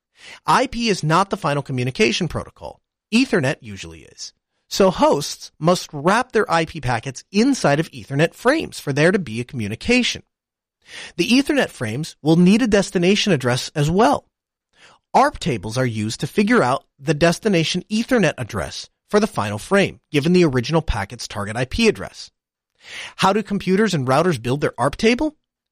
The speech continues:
By using the arp protocol, in which they ask everyone, "Who has this I P address?" Once another host responds back, "I do. Here's my Ethernet I P address."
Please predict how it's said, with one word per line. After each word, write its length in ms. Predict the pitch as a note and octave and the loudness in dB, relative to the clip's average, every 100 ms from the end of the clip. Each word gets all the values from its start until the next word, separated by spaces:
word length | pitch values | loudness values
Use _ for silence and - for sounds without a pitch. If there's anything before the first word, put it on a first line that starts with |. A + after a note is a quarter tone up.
| _ - | _ -2
By 100 | D#3+ | 0
using 360 | A#2+ G#2 C3 F#3 | 2 0 2 2
the 160 | - | 0
arp 300 | - E2+ - - _ | -6 -10 -10 -18 _
protocol, 600 | A#3+ B3 - - - - _ | 2 2 0 -6 -10 -14 _
in 140 | F3+ F3+ | 2 4
which 200 | F#3+ - | 4 2
they 180 | G3 - | 0 0
ask 300 | F#3 F#3+ - | -2 -2 0
everyone, 500 | G3 A#3+ C#4 A#3+ A#3+ _ _ _ | 2 2 2 2 0 _ _ _
"Who 180 | - D4 | 2 4
has 240 | A#3 A#3 G#3+ | 4 2 2
this 160 | G3+ | 2
I 100 | F3 | 2
P 180 | E3 G3 | 4 2
address?" 440 | C#3 F2+ - - _ _ _ _ _ - _ | 2 -2 -12 -18 _ _ _ _ _ -20 _
Once 300 | - A#3+ E4+ | 0 2 2
another 260 | D#4+ D4 A#3+ | -2 0 0
host 280 | - G3+ - | 0 0 0
responds 440 | D#3+ - F#3+ F3 | -4 2 2 4
back, 360 | G#3 F3 C3+ - _ _ _ _ _ | 2 0 -2 -12 _ _ _ _ _
"I 160 | C#3+ B3+ | 0 0
do. 240 | C#3+ F3+ - _ _ | -2 -8 -10 _ _
Here's 280 | G3+ C4 A#3+ | 2 2 2
my 140 | A#3 | 0
Ethernet 360 | G#3 G#3+ G#3+ G3+ | 2 2 4 4
I 100 | G3+ | 2
P 160 | C#4 | -2
address." 400 | C4 G2+ - - | -4 -8 -14 -20